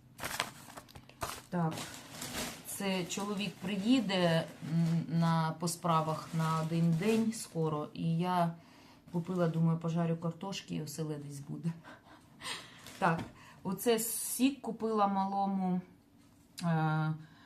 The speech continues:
на нього йде зараз скидка в А Т Б мультивітамін, м, нектар, день у день. Зроблено в Україні, е, по тридцять з чимось гривень.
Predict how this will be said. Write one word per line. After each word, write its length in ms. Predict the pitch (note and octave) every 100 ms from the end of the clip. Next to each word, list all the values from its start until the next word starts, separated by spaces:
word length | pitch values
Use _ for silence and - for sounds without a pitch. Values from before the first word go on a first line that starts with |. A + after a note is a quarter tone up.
| - - - -
на 180 | F#3
нього 380 | G#3+ G#3+ G3+ G3+
йде 360 | F#3+ E3 G3 F#3
зараз 500 | F3 F#3 F3 E3+ -
скидка 760 | - B3 B3+ - G3 F#3+ F3+
в 120 | E3+ F3
А 60 |
Т 180 | E3+ F3+
Б 260 | E3 F3 E3+
мультивітамін, 1120 | F3+ F#3+ F#3 F3+ F3+ F3+ F3+ G#3+ C4 B3 B3 - - _ F#3
м, 520 | G3 G3 F#3+ F#3 F#3
нектар, 680 | G#3+ A3 - E3 D#3 D#3 -
день 500 | D#3+ D#3 G3 A3+ A3
у 100 | F#3+
день. 500 | F#3 E3 D3 D3+ - - - _ -
Зроблено 600 | E3 F#3+ E3 E3 E3 D#3+
в 60 |
Україні, 640 | E3 F#3 G3+ B3 B3 A3 - - - - -
е, 180 | F3 E3+
по 200 | E3 F#3
тридцять 540 | F3+ A#3 B3+ - G#3+
з 60 | -
чимось 500 | - - G#3 G3+ F3
гривень. 560 | E3+ D#3 D3+ B2 C#3